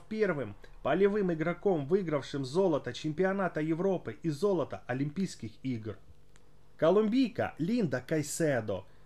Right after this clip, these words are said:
В свои девятнадцать лет Линда уже признана одной из самых перспективных игроков в женском футболе. Нападающая мадридского Реала стала одной из ярких звёзд чемпионата мира двадцать три. В возрасте восемнадцати лет она стала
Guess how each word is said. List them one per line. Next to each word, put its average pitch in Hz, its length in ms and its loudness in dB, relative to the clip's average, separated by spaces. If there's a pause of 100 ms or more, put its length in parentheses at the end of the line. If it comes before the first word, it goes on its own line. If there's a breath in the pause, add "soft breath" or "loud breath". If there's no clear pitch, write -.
(120 soft breath)
В - 60 -16
свои 196 300 2
девятнадцать 160 640 0
лет 202 320 0
Линда 156 460 0
уже 190 200 0
признана 160 480 0
одной 175 420 -2
из 151 80 -4
самых 185 360 0
перспективных 156 800 -2
игроков 147 480 0
в 120 40 -4
женском 135 420 0
футболе. 117 580 0 (420 soft breath)
Нападающая 156 840 2
мадридского 147 640 2
Реала 165 360 2
стала 165 420 0
одной 180 320 0
из 151 220 -2
ярких 196 420 0
звёзд 160 380 2
чемпионата 180 680 0
мира 170 300 2
двадцать 135 440 -4
три. 120 300 -4 (380 soft breath)
В 120 60 -6
возрасте 180 480 2
восемнадцати 190 640 -4
лет 185 340 0
она 170 220 0
стала 175 500 0